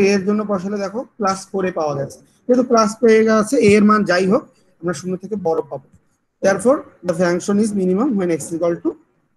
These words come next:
a। তো এখানে করলে মে-, minimum ভ্যালুটা তাহলে পেয়ে গেলাম, এই যে minimum value। তো এইভাবে করে maximum এবং minimum ভ্যালুটা আমরা বের করতে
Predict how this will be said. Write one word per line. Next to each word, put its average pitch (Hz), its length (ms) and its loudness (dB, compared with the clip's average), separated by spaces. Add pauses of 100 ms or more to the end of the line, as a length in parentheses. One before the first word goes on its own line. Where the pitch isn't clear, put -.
(840)
a। - 20 6 (640)
তো 226 60 4 (100)
এখানে 233 280 4
করলে 240 240 6
মে-, 208 240 2
minimum 208 300 2
ভ্যালুটা 202 280 0 (120)
তাহলে 190 240 -4
পেয়ে 190 220 -2
গেলাম, 214 160 -4 (240)
এই 165 100 -2
যে 165 120 -4
minimum 160 340 -2
value। 139 160 -6 (440)
তো - 100 -4
এইভাবে 240 260 6
করে 269 120 4 (100)
maximum 240 360 -4 (200)
এবং 240 120 -2 (140)
minimum 214 360 -4
ভ্যালুটা 202 300 -6 (100)
আমরা 185 200 -2 (260)
বের 175 240 -2
করতে 196 220 -10